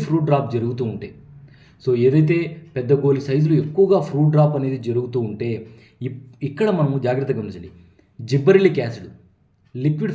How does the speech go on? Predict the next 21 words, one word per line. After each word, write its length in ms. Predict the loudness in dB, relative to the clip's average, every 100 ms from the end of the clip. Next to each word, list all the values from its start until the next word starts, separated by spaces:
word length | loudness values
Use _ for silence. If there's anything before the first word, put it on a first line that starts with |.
| -2
ఫార్మేట్ 320 | 0 0 0
అయితే 180 | -2 -2 -4 -6 -4
జీరో 180 | 0 2 2
పాయింట్ 260 | 4 4
జీరో 180 | 2 0
జీరో 220 | 0 2 2 0
వన్ 120 | -4 -4
పర్సెంట్ 300 | -8 -8 -8 -8
లిక్విడ్ 280 | -4 -4 -2
ఫార్మేట్ 320 | -4 -4 -6 -6
అయితే 160 | -6 -6 -10 -20 _ -14
వన్ 320 | -6 2 4
ఎంఎల్ 240 | 6 4 4
per 100 | 4
liter 220 | 2 2 -2
తీసుకోవాలి. 420 | -4 -8 -10 -10 -16 _ _ _ _ _ -8
అందులోకి 380 | 0 2 2 2 -4 -6 -2 4
యూరియా 340 | 6 8 4 2 -8 -6
ఫైవ్ 200 | 0 0
గ్రామ్స్ 300 | 0 -2 -6
తీసుకోవాలి. 460 | -8 -8 -8 -8